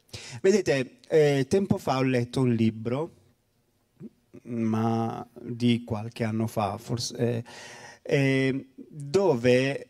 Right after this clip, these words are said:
nel millequattrocento, stiamo parlando di tantissimi anni fa,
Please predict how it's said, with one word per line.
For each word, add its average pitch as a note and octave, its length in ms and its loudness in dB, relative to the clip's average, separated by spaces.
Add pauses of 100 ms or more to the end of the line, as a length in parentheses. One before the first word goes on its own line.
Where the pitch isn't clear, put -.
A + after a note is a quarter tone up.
(140)
nel C3+ 320 2
millequattrocento, D3 2250 0
stiamo G#2+ 240 -4
parlando G#2+ 360 0
di G#2+ 120 -6
tantissimi A2 640 -4
anni G#2+ 280 0
fa, A2+ 400 -6